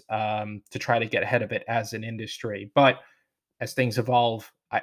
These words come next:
I'm sure MasterCard will not be the last payment provider that e-, enacts these types of regulations. So with that, um,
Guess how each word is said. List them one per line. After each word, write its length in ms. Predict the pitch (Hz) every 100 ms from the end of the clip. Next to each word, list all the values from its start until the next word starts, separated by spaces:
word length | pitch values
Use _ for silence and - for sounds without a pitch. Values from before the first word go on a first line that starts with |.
| -
I'm 220 | 117 107
sure 420 | - - 160 139
MasterCard 680 | 120 127 - 123 - 117 110
will 380 | 113 107 104 104 _ _ -
not 320 | 120 123 - -
be 300 | 117 113 110
the 260 | 104 104
last 560 | 107 120 123 117 - -
payment 320 | 127 110 110
provider 520 | - 107 110 110 107
that 160 | 107 104 -
e-, 120 | 113 -
enacts 460 | 113 110 107 - -
these 240 | 117 110 -
types 340 | 120 110 - -
of 180 | 104
regulations. 680 | 110 104 113 143 139 - - - - - -
So 200 | - 165
with 280 | 139 240 262
that, 320 | 156 131 123 - _ _ _ _ _ _ - _ 156
um, 480 | 147 131 127 123